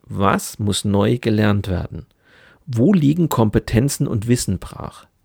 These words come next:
Welche besonderen Fähigkeiten und Kenntnisse werden im Vertrieb benötigt? Katrin erkennt hier einen erheblichen Schulungsbedarf,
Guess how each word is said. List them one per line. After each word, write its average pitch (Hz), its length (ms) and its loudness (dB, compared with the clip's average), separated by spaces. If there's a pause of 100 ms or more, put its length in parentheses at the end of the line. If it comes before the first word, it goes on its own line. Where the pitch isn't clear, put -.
(120)
Welche 196 280 2
besonderen 139 580 0
Fähigkeiten 123 1040 0
und - 160 -4
Kenntnisse 117 600 0
werden 113 240 2
im 117 100 0
Vertrieb - 440 -2
benötigt? 180 560 0 (1300)
Katrin 233 400 0
erkennt - 420 2
hier - 320 0
einen 110 180 -2
erheblichen 139 760 -2
Schulungsbedarf, 98 800 -2